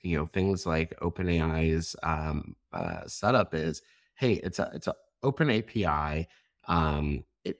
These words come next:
requires a lot of resources to run. So in order for you to leverage it, you wouldn't be able to kind of pull that behind firewall without spending a lot of money on, um, a number of different resources. So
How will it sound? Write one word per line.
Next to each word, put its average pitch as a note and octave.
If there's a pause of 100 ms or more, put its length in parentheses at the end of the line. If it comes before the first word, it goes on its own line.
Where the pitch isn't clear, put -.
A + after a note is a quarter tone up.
(140)
requires F#2+
a E2
lot F2
of G#2
resources F2+
to -
run. E2
So F#2+
in E2
order B2
for -
you F#2+
to D#2
leverage E2+
it, D2
you F#2
wouldn't A#2
be G#2+
able G2+
to F#2
kind -
of E2
pull G2
that -
behind E2
firewall D#2+
without D#2+
spending D#2
a B1
lot F2+
of E2
money D#2 (400)
on, D2+
um, D2+
a -
number D#2
of D#2
different -
resources. - (1000)
So G#2